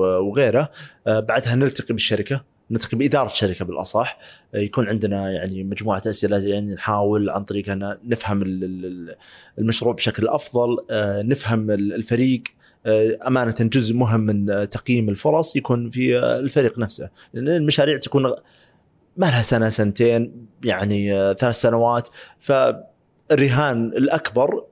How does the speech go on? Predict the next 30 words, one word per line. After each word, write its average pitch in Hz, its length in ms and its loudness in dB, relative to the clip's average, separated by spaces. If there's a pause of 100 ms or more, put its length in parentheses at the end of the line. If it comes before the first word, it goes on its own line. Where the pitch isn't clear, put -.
(140)
آه، 117 180 2
أو 117 200 4
بعد، 156 380 0
بعضها 135 280 0
حتى 98 380 0
تكون 110 480 -2
في 117 100 0
مرحلة 123 300 0
قبل 110 460 -2
تحقيق - 400 -6
العوائد، 104 440 2 (320)
فالرهان 143 580 2
الأكبر - 280 2
يكون 175 160 0
على 208 100 2
الفريق. 160 320 0 (380)
هل 151 140 0
الفريق 123 300 2
هذا 110 180 0
فعلًا، 104 520 0 (460)
آه، 98 460 4
قادر - 520 0
إنه 117 180 4
ينقل 120 300 0
الشركة 110 380 -2
من، 104 280 -4
آه، 85 720 -10
تقييم، 107 560 -4
آه، 92 280 -4
مثلًا 98 580 -10